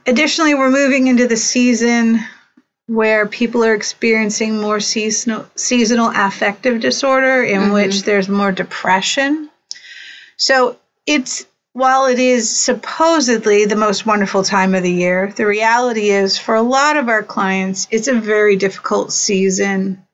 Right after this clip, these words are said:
Speaker 1: Um, it's very stressful, and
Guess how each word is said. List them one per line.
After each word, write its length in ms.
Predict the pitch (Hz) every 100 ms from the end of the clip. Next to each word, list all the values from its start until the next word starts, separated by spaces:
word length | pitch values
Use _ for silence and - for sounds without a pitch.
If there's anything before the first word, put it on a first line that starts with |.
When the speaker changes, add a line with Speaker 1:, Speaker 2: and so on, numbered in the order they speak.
| _ -
Speaker 1:
Um, 320 | 202 190 190
it's 120 | 190
very 180 | 196 190
stressful, 880 | - - 214 196 - - 226 220 226 - - _ _ _ _ _ -
and 760 | 214 208 208 208 208 202 -